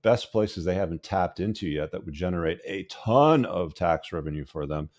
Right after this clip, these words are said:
is taxing capital gains on a prin-, principal residence, which they don't do right now.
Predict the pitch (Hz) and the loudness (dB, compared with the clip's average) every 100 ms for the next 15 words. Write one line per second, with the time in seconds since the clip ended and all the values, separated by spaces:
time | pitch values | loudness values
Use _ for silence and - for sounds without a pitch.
0 | _ _ _ - 82 - 95 90 - 92 | _ _ _ -6 -6 -2 2 2 0 -4
1 | 87 87 - 92 85 87 76 78 76 73 | -4 -4 -2 0 0 -2 -2 0 0 -2
2 | 76 73 76 71 - _ 80 76 76 87 | -6 -6 -8 -8 -12 _ -8 -6 0 2
3 | 92 76 64 - - - 71 78 76 - | 2 0 -8 -12 -12 -10 -8 -6 -6 -6
4 | 82 80 76 - 67 | -4 -2 -2 -4 -12